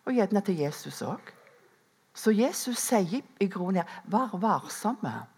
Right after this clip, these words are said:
når du vil rive opp ugras. For kanskje du også vil rive opp, samstundes komme til å rive opp kveiten», sier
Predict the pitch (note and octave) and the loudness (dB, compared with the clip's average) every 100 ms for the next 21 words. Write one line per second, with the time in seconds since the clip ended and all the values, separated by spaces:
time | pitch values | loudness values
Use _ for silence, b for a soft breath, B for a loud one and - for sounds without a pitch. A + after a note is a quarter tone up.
0 | _ _ _ _ b b b b F#3 F3 | _ _ _ _ b b b b -2 2
1 | G3 F#3+ F#3 F#3+ D#3+ F#3 F#3 E3 C3 D3 | 4 4 4 2 2 -2 -2 -6 -4 -4
2 | C3 B2 - - _ _ _ b b b | -4 -6 -16 -20 _ _ _ b b b
3 | G3 F#3+ - B3 F#3+ C#3+ - A3 A3 F#3+ | -4 -2 -2 0 0 0 -4 -2 0 0
4 | G3+ G3+ - - F#3+ F#3 G3 F#3 D#3 G3 | 0 -2 -12 0 2 2 2 2 2 2
5 | - G#3+ - - - B B B B - | 4 2 0 -16 -20 B B B B 4
6 | B3+ A3 E3 D3+ - - G#3+ B3+ B3 - | 10 10 8 2 -2 6 8 8 6 2
7 | - B3+ F#3+ D#3+ F#3 B3 - A3+ A3+ G#3+ | 6 8 8 6 4 4 6 8 8 6
8 | F#3 F#3+ F3+ - F#3 C#3 B2 F3 B3 C4 | 4 4 2 0 -2 -2 -2 -6 -2 -2